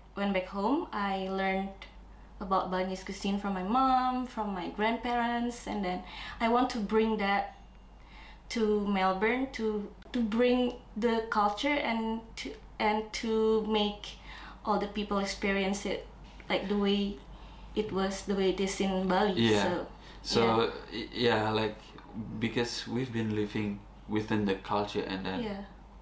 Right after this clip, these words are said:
Speaker 2: i-, through Ajengan, we want, we also want to create the same atmosphere that we had in Bali. So that's why we try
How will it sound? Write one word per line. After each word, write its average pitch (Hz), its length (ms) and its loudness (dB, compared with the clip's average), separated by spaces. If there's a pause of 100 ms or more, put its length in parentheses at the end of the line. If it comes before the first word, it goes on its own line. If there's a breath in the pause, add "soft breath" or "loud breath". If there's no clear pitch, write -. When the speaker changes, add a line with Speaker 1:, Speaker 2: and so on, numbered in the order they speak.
(120)
Speaker 2:
i-, 98 180 -2 (180)
through 104 300 2
Ajengan, 101 540 0
we 101 120 -2
want, 104 280 0 (360)
we 110 160 2
also 107 460 4
want 101 240 0
to 104 80 -8
create - 360 -2
the 104 80 -2
same - 340 -4
atmosphere 101 680 -2
that 98 160 -2
we 101 140 -2
had 101 260 0
in 95 100 -6
Bali. 113 400 -2 (600 loud breath)
So 107 380 4
that's 104 260 0
why 104 320 4
we 104 180 -4
try 107 220 -8